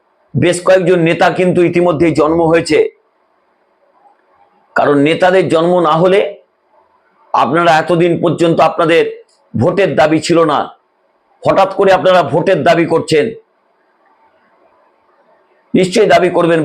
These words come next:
বহুদিন ধরে বিভিন্ন হাসপাতালগুলোতে সংসদ নির্বাচন হচ্ছে না, আপনারা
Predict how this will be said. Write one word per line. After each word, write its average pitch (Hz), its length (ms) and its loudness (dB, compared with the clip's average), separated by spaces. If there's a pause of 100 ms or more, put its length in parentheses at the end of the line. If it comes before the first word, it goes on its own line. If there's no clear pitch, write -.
বহুদিন 180 360 2
ধরে 175 240 2
বিভিন্ন 165 280 0 (640)
হাসপাতালগুলোতে 160 840 0 (920)
সংসদ 147 380 -2 (100)
নির্বাচন 151 460 0
হচ্ছে 151 300 -2
না, 147 80 0 (1800)
আপনারা 190 240 2